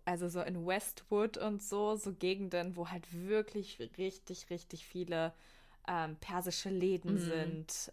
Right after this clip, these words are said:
Speaker 1: ähm, alles auch so auf, mit persischer Schrift und so weiter beschriftet ist. Also, ne, so wirklich, wirklich iranische Communities dort.
Speaker 2: Ja.
Speaker 1: Und weißt du, was mir jetzt grad auch so,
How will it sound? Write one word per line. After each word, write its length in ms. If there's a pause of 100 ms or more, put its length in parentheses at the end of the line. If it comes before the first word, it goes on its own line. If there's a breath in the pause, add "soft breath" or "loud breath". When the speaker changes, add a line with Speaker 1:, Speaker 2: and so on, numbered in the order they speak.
Speaker 1:
ähm, 300
alles 300
auch 200
so 260
auf, 320 (380 loud breath)
mit 160
persischer 480
Schrift 460
und 120
so 140
weiter 440 (140)
beschriftet 560
ist. 220
Also, 360 (460 loud breath)
ne, 240
so 180
wirklich, 600
wirklich 680
iranische 540
Communities 720
dort. 240
Speaker 2:
Ja. 140 (440 loud breath)
Speaker 1:
Und 120
weißt 200
du, 40
was 160
mir 80
jetzt 160
grad 200
auch 100
so, 280